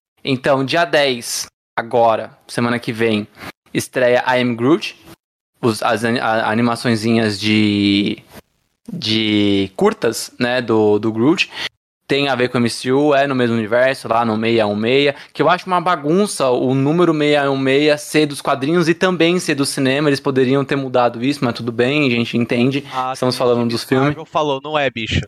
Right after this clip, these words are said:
Speaker 2: não é o seis um seis. <laughs>
Speaker 1: É. Então, beleza, tá. Nesse universo do cinema que falaram que é o seis um seis, vai, pra mim, vai, tá,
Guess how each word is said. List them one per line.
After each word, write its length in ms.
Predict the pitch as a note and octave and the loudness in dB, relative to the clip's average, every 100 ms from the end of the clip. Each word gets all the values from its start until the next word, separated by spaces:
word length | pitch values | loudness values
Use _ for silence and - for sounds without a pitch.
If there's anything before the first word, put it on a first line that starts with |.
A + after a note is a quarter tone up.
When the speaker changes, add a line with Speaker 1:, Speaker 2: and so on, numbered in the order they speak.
| _ | _
Speaker 2:
não 100 | C#3+ | -4
é 120 | C#3+ | 0
o 80 | C#3 | 0
seis 180 | B2+ B2 | 0 -2
um 100 | B2 | -2
seis. 280 | C3+ D3+ F#3 - G3+ _ _ _ - | -4 -4 -2 -2 -4 _ _ _ -10
<laughs> 420 | - - - - | -4 -4 -6 -6
Speaker 1:
É. 240 | C3+ A2+ G2+ - - - - _ _ _ _ _ _ _ _ | -4 -2 -4 -10 -20 -20 -20 _ _ _ _ _ _ _ _
Então, 140 | - F3 | -2 2
beleza, 380 | G#3 D3 G2+ G2 | 4 4 2 -2
tá. 200 | B2 A#2+ | 0 0
Nesse 180 | B2 | 0
universo 480 | D#3+ D#3+ D3+ E3+ E3 | 0 2 4 2 0
do 160 | C#3 C#3 | -6 -4
cinema 480 | - E3 E3 F#3+ F3 | -2 0 2 0 -2
que 200 | - C#3 | -2 -2
falaram 280 | C#3 B2+ A#2+ | 0 0 0
que 60 | |
é 40 | B2 | 0
o 20 | |
seis 100 | A#2+ | 0
um 60 | B2+ | 2
seis, 280 | D#3+ F#3+ E3+ | 2 2 2
vai, 180 | F3+ | 0
pra 220 | E3+ - E3 | -2 -2 0
mim, 160 | D#3+ | 0
vai, 140 | D3 B2+ | 0 -4
tá, 260 | - F#3+ | -2 -4